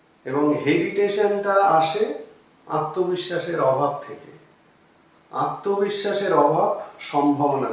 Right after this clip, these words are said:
থেকে, মানে, তার মধ্যে একটা সম্ভাবনা থাকে।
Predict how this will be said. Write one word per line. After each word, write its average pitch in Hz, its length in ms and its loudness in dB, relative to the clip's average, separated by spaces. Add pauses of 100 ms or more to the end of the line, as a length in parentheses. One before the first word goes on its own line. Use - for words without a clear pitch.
থেকে, - 240 -10 (960)
মানে, 127 180 -6 (140)
তার 139 220 4
মধ্যে 143 280 2
একটা 156 160 -4 (140)
সম্ভাবনা 127 600 -2 (720)
থাকে। - 300 -10